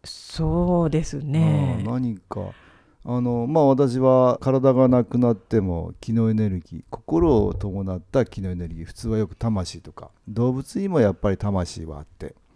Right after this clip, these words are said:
Speaker 2: そういうものが残ってるよって。だから、動物なくなっても供養したりね、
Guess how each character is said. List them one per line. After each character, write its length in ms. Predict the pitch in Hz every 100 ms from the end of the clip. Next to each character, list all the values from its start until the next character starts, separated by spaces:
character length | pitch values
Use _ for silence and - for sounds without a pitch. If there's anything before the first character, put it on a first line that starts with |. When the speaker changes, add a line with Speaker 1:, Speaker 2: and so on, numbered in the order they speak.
| _ - - - -
Speaker 2:
そ 220 | - 104
う 60 | 101
い 80 | 101
う 60 |
も 140 | 98 98
の 140 | 92
が 180 | 110 120
残 280 | 98 85 101
っ 40 |
て 180 | - 104
る 140 | 87
よ 220 | 85 90 90
っ 20 |
て。 200 | - -
だ 140 | - 143
か 140 | 151
ら、 280 | 127 98 87 -
動 200 | 101 98
物 280 | 95 101
な 160 | 98 95
く 100 | 110
な 120 | 120
っ 20 |
て 140 | 113 143
も 100 | 117
供 160 | - 123
養 220 | 92 78
し 80 | -
た 140 | 80
り 80 | 87
ね、 220 | 120 175